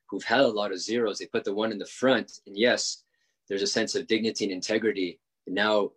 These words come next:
you know, the one is in the front, so there's value of all that. At the same time, when all those opulences are there, if one is not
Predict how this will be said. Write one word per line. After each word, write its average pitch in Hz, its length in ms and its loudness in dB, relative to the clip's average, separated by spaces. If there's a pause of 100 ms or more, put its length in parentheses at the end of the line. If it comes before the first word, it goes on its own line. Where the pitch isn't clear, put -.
(120)
you 110 160 -2
know, 92 280 -2
the 90 100 -4
one 107 180 4
is 104 120 2
in 95 60 -4
the 87 60 2
front, 107 240 0
so - 100 -4
there's 82 220 -2
value 113 400 4
of - 100 -4
all 90 180 0
that. 85 160 -2
At - 360 -18
the - 60 -10
same 127 260 4
time, 101 320 0 (800)
when 95 220 -4
all 120 160 6
those 127 180 6
opulences 104 640 2
are 90 100 -2
there, 104 520 2
if 87 160 -8
one 110 180 2
is - 200 -6
not 117 420 0